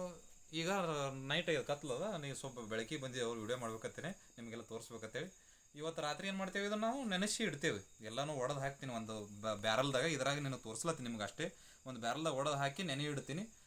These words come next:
ಮತ್ತ್ ಬೆಳಗ್ಗೆ ಏನ್ ಮಾಡ್ತೀನಿ ನಾನು, ಆ, ಡ್ರಿಪ್ಪಿನ ಮುಖಾಂತರ ಒಟ್ಟು, ಆ, ಇದ್ರ ಜೋಡಿ ಮತ್ತೆ ಐದು ಕೆ ಜಿ, ಆ, ಕ್ಯಾಲ್ಸಿಯಂ ನೈಟ್ರೇಟ್. ಈಗ ಹಾಕೋದಿಲ್ಲ ಇದು, ಮುಂಜಾನೆ ಹಾಕೋತೀನಿ,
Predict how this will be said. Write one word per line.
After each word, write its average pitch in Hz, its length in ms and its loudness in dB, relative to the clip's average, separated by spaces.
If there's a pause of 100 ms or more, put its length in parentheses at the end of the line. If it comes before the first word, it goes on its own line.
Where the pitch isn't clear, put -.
(140)
ಮತ್ತ್ 160 220 -4
ಬೆಳಗ್ಗೆ 170 280 2
ಏನ್ 190 120 2
ಮಾಡ್ತೀನಿ 185 280 0
ನಾನು, 214 220 0 (460)
ಆ, 127 60 -6
ಡ್ರಿಪ್ಪಿನ 139 360 -6
ಮುಖಾಂತರ 160 420 -2
ಒಟ್ಟು, 190 640 0 (380)
ಆ, 139 40 -8
ಇದ್ರ 147 340 -4
ಜೋಡಿ 180 300 2
ಮತ್ತೆ 180 240 -2 (120)
ಐದು 165 180 2
ಕೆ 180 160 2
ಜಿ, 226 140 0 (640)
ಆ, 147 300 2
ಕ್ಯಾಲ್ಸಿಯಂ 151 480 4
ನೈಟ್ರೇಟ್. 123 280 2
ಈಗ 190 200 4
ಹಾಕೋದಿಲ್ಲ 160 380 6
ಇದು, 185 140 6
ಮುಂಜಾನೆ 185 360 8
ಹಾಕೋತೀನಿ, 156 400 4